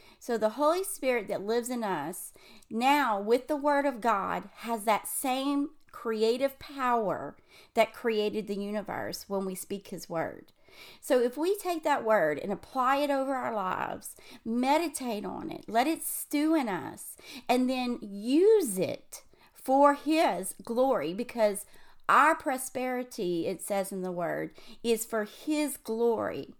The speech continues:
then we will be successful and prosperous. How about that?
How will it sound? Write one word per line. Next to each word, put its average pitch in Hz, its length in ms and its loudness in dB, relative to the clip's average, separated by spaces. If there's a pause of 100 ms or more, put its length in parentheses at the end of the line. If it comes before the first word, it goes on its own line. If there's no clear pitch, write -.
(880)
then 247 280 4
we 277 200 2
will 277 160 -2
be 233 180 -6
successful 233 680 -8
and 254 140 -10
prosperous. - 760 -14 (400)
How 247 120 -6
about - 300 -6
that? - 260 -6